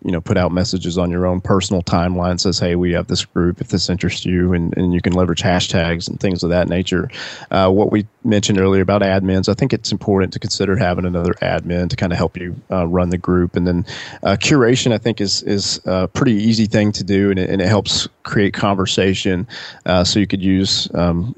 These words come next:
Google Alerts, or you could use, uh, you know, create a Pinterest board or whatever social media you're out there. Pay attention to hashtags on, uh, different channels and kinda see what the latest news is. And then if it's appropriate, you could consider sharing that in your group. Um, and then,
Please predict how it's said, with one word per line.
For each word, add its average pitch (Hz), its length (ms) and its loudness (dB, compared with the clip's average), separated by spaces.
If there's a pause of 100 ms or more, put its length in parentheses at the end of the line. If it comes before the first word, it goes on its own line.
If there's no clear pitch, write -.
Google 101 340 4
Alerts, 92 480 2
or 98 60 2
you 92 100 0
could 92 200 -6
use, 92 500 0
uh, 85 380 0
you 98 80 -2
know, 92 100 0
create 90 260 -2
a 90 40 0
Pinterest - 420 -2
board 90 400 0
or 85 100 -2
whatever 90 400 0
social 92 320 -2
media 92 220 -4
you're 85 140 -2
out 85 100 -2
there. 87 140 -2
Pay - 160 0
attention 92 400 -2
to 87 40 0
hashtags 92 760 0
on, 90 180 0 (400)
uh, 87 120 2
different 90 260 0
channels 95 480 2
and 98 100 -4
kinda 98 200 0
see 104 180 2
what 92 140 2
the 87 60 2
latest 90 360 2
news 92 320 0
is. 90 320 0
And 98 100 0
then 87 100 2
if 87 120 -2
it's 95 140 -4
appropriate, 87 580 0
you - 80 -4
could - 160 -6
consider 95 380 0
sharing 90 380 -2
that 110 220 2
in - 60 0
your 110 100 2
group. 98 360 2 (500)
Um, 87 460 0 (340)
and 156 120 2
then, 170 160 2